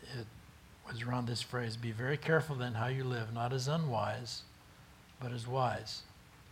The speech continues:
And we always ask, you would save so much agony and pain in your life if you, if you just stop and say, "What's the wise thing to do? What's the wise thing to do?"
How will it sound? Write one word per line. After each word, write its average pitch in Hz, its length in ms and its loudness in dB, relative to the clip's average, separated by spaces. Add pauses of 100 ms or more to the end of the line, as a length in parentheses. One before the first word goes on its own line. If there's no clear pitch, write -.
(600)
And 110 260 -6
we 123 80 -4
always 120 240 0
ask, 120 320 -2 (1120)
you 147 120 2
would 147 140 2
save 143 540 2 (100)
so - 360 2
much 175 240 6
agony 139 440 4
and 127 160 -6
pain 139 200 2
in 123 120 0
your 123 160 -2
life 123 360 0 (400)
if 113 120 -10
you, 123 120 -2 (180)
if 120 140 -8
you 131 100 -6
just 127 240 -4
stop - 300 0
and 117 80 -4
say, 120 200 -6 (360)
"What's 143 160 -4
the 131 140 -4
wise 127 320 0
thing 117 200 -6
to 110 80 -8
do? 107 200 -8 (1700)
What's 143 180 -2
the 139 100 -2
wise 127 280 2
thing 117 200 -6
to 107 60 -6
do?" 101 160 -10